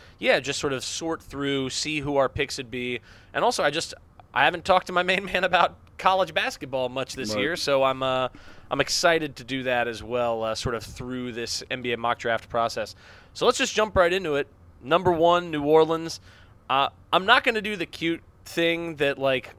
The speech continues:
Speaker 1: most podcasts do where they're like, "Oh, who, who, boy, gee, who do we think will go?"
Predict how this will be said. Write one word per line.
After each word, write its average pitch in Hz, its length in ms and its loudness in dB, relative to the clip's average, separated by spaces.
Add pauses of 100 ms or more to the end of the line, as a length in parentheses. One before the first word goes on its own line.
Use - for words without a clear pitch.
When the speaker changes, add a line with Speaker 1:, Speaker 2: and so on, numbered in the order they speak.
Speaker 1:
most 135 360 -2
podcasts 151 360 4
do 170 100 0
where 165 80 4
they're 147 100 4
like, 131 280 2 (580)
"Oh, 240 320 8 (240)
who, 247 300 -4
who, 269 160 -2
boy, 202 380 6
gee, 180 520 0
who 139 240 0
do 269 80 0
we 214 160 0
think 214 340 -6
will 185 140 2
go?" 180 400 2